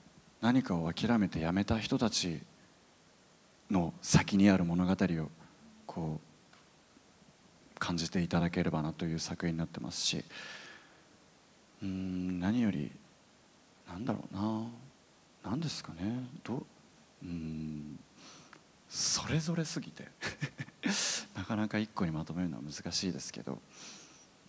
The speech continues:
うん、やめることが間違いじゃないと必ず思ってもらえる作品になってます。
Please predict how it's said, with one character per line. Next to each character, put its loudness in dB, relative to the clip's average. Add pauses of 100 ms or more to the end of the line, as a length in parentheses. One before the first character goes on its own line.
(160)
う -10
ん、 -4 (240)
や 2
め 4
る 2
こ -2
と 2
が 4
間 0
違 2
い 4
じ -2
ゃ -2
な 4
い 2
と -6 (300)
必 -2
ず -2
思 2
っ -4
て -6
も -2
ら 2
え 2
る 0
作 -4
品 0
に 0
な 0
っ -4
て -10
ま -8
す。 -14